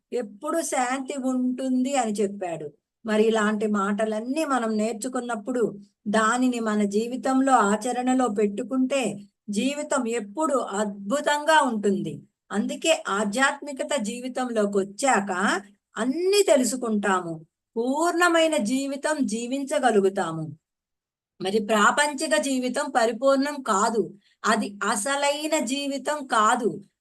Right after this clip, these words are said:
మరి మానవ జన్మకు అర్థం, అంతరార్థం, పరమార్థం ఈ ఆధ్యాత్మికత జీవితంలోకి వచ్చాకే మనకు అర్థమవుతుంది. అప్పుడు అనిపిస్తుంది, ముందు జీవితం ఎంత వేస్ట్ చేశామో అనిపిస్తుంది.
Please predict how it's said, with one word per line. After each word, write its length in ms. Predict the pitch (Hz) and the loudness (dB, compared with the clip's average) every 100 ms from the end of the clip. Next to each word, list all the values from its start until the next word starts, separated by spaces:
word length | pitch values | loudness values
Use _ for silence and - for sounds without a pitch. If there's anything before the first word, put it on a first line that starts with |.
| _ | _
మరి 180 | 220 240 | 0 0
మానవ 480 | 226 214 233 285 311 | 2 4 4 4 -2
జన్మకు 560 | 262 269 254 254 240 | -2 0 2 2 0
అర్థం, 720 | 208 196 202 202 208 285 - - _ _ | -2 0 -2 0 2 2 0 -10 _ _
అంతరార్థం, 1040 | 185 214 208 294 285 285 214 294 240 202 - _ - | -4 0 4 8 8 8 4 -4 -4 -8 -16 _ -4
పరమార్థం 1000 | 220 254 269 269 269 226 285 214 202 - _ _ | 0 2 2 0 -2 -2 -4 -6 -10 -18 _ _
ఈ 240 | 226 233 - | -10 -10 -8
ఆధ్యాత్మికత 1080 | 214 233 269 202 269 285 302 294 285 285 285 | 0 2 2 0 2 2 2 -4 -6 -4 -4
జీవితంలోకి 880 | 226 233 254 262 269 262 262 262 262 | -4 -4 -4 -2 0 2 0 -2 -2
వచ్చాకే 1040 | 196 196 202 - 254 226 202 214 294 415 - _ _ | 0 -2 -4 0 2 2 0 -2 -2 -4 -10 _ _
మనకు 280 | 269 311 302 | 0 2 4
అర్థమవుతుంది. 920 | 254 202 262 247 214 196 175 165 151 _ _ _ _ | 4 4 2 2 2 0 -2 -6 -10 _ _ _ _
అప్పుడు 600 | - 202 202 - 208 196 | 0 0 -4 -4 2 4
అనిపిస్తుంది, 840 | 202 202 285 - 294 269 233 202 - _ _ | 4 2 0 -4 -2 0 0 -2 -6 _ _
ముందు 260 | 202 254 277 | 0 2 0
జీవితం 540 | 294 294 269 262 233 | -2 -4 -2 -2 -2
ఎంత 480 | 214 196 220 226 - | -2 0 -2 -2 -2
వేస్ట్ 520 | 202 185 220 294 - | -2 0 0 -2 -4
చేశామో 640 | 302 285 254 262 247 254 | -4 -2 0 0 0 2
అనిపిస్తుంది. 840 | 247 226 208 202 - 180 170 147 | 0 -2 -2 -4 -4 -6 -6 -10